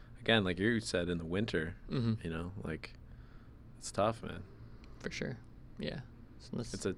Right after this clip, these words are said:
Speaker 1: it's a challenge. And, like, again, that's where we feel good here. Like, we,
Speaker 2: Mm-hmm.
Speaker 1: yeah, we're getting people sweaty two, three times a week, giving them an environment to come do safe and effective exercise and,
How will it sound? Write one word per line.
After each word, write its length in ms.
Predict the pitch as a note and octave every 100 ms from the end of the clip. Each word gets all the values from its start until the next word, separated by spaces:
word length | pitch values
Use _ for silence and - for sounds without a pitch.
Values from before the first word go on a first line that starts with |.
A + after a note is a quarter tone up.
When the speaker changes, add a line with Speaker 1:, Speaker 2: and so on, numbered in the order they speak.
| -
Speaker 1:
it's 140 | -
a 40 | F2+
challenge. 680 | - G2 F#2 E2+ - - -
And, 220 | F2 E2+ E2+
like, 180 | E2+ - - - - - - - - - - - - - - - - - - - -
again, 340 | F2+ G2 G2+
that's 180 | F#2 -
where 120 | F#2+
we 120 | F2+
feel 280 | E2+ G2 F#2
good 240 | F2 F#2+ F2
here. 420 | G2 G#2 F#2+ F#2 -
Like, 400 | F2 E2 - - - -
we, 80 | C3
Speaker 2:
Mm-hmm. 180 | A2+ A2 - - - - E2+
Speaker 1:
yeah, 260 | F2+ E2+ F2 -
we're 80 | -
getting 260 | E2+ F2+ G2+
people 260 | F2+ - -
sweaty 360 | - F2 F2
two, 180 | - G2+
three 180 | - F2+
times 280 | G2 F2+ E2+
a 40 |
week, 420 | E2 E2+ - - -
giving 300 | - F#2+ G2+
them 260 | F#2+ F#2+ F#2
an 160 | F2+ -
environment 600 | G2+ F2+ F2 F2+ F2+ F#2
to 80 | -
come 360 | - F2+ F2 F#2 - - - - -
do 120 | F2
safe 320 | - F2+ F2
and 80 | F2+
effective 380 | E2+ F2+ E2+ E2
exercise 800 | E2+ - - D#2+ E2+ E2+ F2 E2
and, 160 | D#2+